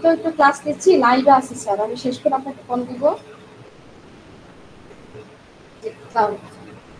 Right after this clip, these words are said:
সরি, সরি for disturb।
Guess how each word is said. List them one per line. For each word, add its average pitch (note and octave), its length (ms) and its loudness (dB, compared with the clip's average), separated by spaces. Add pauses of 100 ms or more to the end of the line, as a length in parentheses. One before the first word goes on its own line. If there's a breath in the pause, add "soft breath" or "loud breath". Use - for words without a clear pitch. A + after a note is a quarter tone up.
(2250)
সরি, C4 380 4 (120)
সরি A#3+ 300 -4
for A#3 120 -4 (360)
disturb। A3+ 340 0